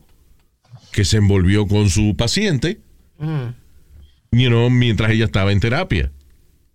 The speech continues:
Speaker 1: Se supone
Speaker 2: Mm.
Speaker 1: que eso no pasa, es una falta de ética
Speaker 2: Ujú.
Speaker 1: profesional. Y un tipo que se supone que ayuda.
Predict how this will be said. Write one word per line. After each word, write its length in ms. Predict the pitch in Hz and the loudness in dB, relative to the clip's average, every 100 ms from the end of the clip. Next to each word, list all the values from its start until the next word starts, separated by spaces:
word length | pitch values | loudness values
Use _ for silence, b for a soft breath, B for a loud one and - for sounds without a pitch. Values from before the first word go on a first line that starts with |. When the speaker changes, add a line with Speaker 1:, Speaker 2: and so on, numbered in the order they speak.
| _ | _
Speaker 1:
Se 120 | - | -2
supone 420 | 120 113 131 107 131 | 0 0 0 0 0
Speaker 2:
Mm. 40 | |
Speaker 1:
que 100 | 92 | 0
eso 200 | 80 87 | 0 2
no 220 | 104 127 | 2 0
pasa, 260 | 220 269 98 | -2 -4 -4
es 100 | 80 | -2
una 200 | 101 113 | 0 0
falta 420 | 107 110 107 151 | -2 -4 -2 -2
de 260 | 135 87 147 | -2 -2 -2
ética 520 | 202 - 71 57 - - - | -4 -6 -4 -8 -10 -20 -10
Speaker 2:
Ujú. 280 | 160 143 135 | -8 -6 -2
Speaker 1:
profesional. 680 | 98 87 82 82 65 50 - - B B B B B | -2 0 0 0 0 -4 -8 -18 B B B B B
Y 60 | 120 | 0
un 80 | |
tipo 240 | 101 135 131 | 0 -2 -2
que 100 | 131 | -2
se 100 | 107 | -2
supone 340 | 98 98 135 131 | 0 0 -2 -2
que 120 | 120 | -2
ayuda. 280 | 104 127 | 0 -2